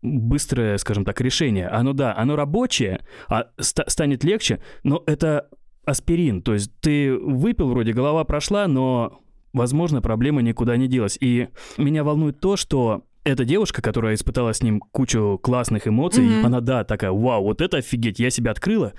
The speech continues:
Speaker 1: но очень большой вариант, ну, и он озвучил, что отношения рушатся из-за этого. Что
Speaker 2: Что потом <coughs> такое, потом партнеров таких, э, не получается, типа, повторить это в реальной жизни?
Speaker 1: Ну да, что, возможно, она приходит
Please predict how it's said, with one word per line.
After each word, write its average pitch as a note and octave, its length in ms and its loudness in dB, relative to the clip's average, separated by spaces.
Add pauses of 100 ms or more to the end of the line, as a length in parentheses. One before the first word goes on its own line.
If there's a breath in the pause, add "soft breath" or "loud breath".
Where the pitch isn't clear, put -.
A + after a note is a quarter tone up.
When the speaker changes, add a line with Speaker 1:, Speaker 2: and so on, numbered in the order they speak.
(220 loud breath)
Speaker 1:
но C3 260 2 (280)
очень C#3 300 2
большой A#2+ 380 0
вариант, C3+ 440 0
ну, D#3 200 0
и B2 60 2
он B2+ 240 2
озвучил, C3 420 0
что G#2+ 500 0
отношения B2+ 400 -2
рушатся A2 380 -2
из-за F#2+ 160 -2
этого. G2 380 -4 (260 loud breath)
Что - 260 0
Speaker 2:
Что B2 120 2
потом A#3+ 280 4
<coughs> - 0 -
такое, B3 340 2 (140)
потом A#3+ 300 0
партнеров G#3+ 500 -2
таких, - 460 -8
э, D#3+ 680 -4
не F#3 200 -4
получается, A3 380 -2
типа, G#3 200 -4
повторить G3+ 380 -2
это F#3+ 120 -6
в F3 40 -6
реальной F#3 280 0
жизни? G#3 560 -2
Speaker 1:
Ну E3+ 160 0 (100)
да, F#3+ 220 2
что, - 180 0
возможно, D#3 560 2
она C#3+ 180 2
приходит F#3 520 -2